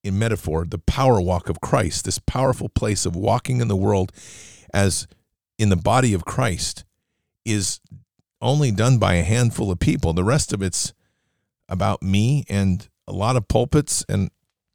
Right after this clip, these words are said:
too many pews and a lot of people not even filling them.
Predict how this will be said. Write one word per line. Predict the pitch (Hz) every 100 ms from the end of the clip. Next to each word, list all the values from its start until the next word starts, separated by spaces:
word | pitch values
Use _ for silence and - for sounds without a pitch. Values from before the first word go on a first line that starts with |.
| _ _ _ _
too | -
many | 131 123 98
pews | - 117 131 127
and | 101
a | 90
lot | 92 110 113
of |
people | - 127 104
not | 107
even | 117 92
filling | - 147 170 80
them. | 73